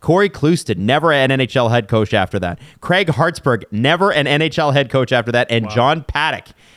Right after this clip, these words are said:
Speaker 1: never an N H L head coach after that.
Speaker 2: Wow.
Speaker 1: That is ugly, man. And, and, and this is a league that recycles these guys like they're, they're tin. It's crazy. Like, these, these guys, <laughs> there's, like, forty guys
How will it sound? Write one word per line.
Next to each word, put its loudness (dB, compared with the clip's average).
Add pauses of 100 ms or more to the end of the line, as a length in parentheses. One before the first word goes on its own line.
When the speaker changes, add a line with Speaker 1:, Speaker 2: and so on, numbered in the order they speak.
(180)
Speaker 1:
never 2
an 0
N 0
H 0
L 2
head 0
coach 0
after 0
that. -8
Speaker 2:
Wow. -8
Speaker 1:
That 0
is -4 (640)
ugly, -2
man. -8 (380)
And, -2
and, -4
and -4
this -6
is -4
a 2
league -2
that 0
recycles 0
these -6
guys 0 (240)
like 0
they're, -2
they're 2
tin. 0
It's -6
crazy. -2
Like, -2
these, -2
these -2
guys, 2 (100)
<laughs> -10
there's, 0
like, 0
forty 2
guys 0